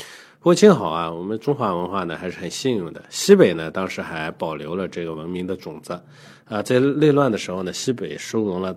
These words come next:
中原大量逃难的流民。那相对当时的西北的这个环境是比较安静的。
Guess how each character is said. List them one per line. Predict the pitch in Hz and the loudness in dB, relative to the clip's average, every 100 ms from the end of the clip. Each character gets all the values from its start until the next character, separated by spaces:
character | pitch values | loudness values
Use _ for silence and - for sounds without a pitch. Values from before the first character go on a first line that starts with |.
| - | -8
中 | 123 117 | -4 -2
原 | 95 85 87 | -2 -4 -8
大 | 107 104 | -4 -4
量 | 92 80 | -4 -10
逃 | 82 87 | -12 -10
难 | 90 85 | -8 -10
的 | 82 | -12
流 | 78 78 | -12 -10
民。 | 95 80 - | -8 -10 -12
那 | 98 - | -12 -8
相 | - 135 | 0 2
对 | 135 | 2
当 | 110 110 | 0 -4
时 | - 90 | -6 -8
的 | 92 | -8
西 | - 117 | -6 -6
北 | 98 80 | -6 -8
的 | 80 | -10
这 | 82 | -8
个 | 82 | -10
环 | - 85 | -10 -6
境 | 95 | -6
是 | - | -6
比 | - | -10
较 | 87 | -10
安 | 80 92 | -8 -8
静 | 104 101 | -6 -8
的。 | 78 | -12